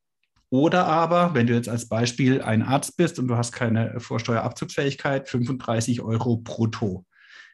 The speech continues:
Also bei dem hat das Geschenk dann halt etwas weniger Wert. Bei dir wären es jetzt fünfunddreißig Euro netto. So, und jetzt kannst du entscheiden, dieses Geschenk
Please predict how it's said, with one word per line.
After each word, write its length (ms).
Also 200
bei 120
dem 360
hat 200
das 140
Geschenk 400
dann 200
halt 160
etwas 380
weniger 400
Wert. 320
Bei 100
dir 300
wären 260
es 180
jetzt 200
fünfunddreißig 680
Euro 300
netto. 580
So, 260
und 100
jetzt 180
kannst 300
du 80
entscheiden, 880
dieses 400
Geschenk 640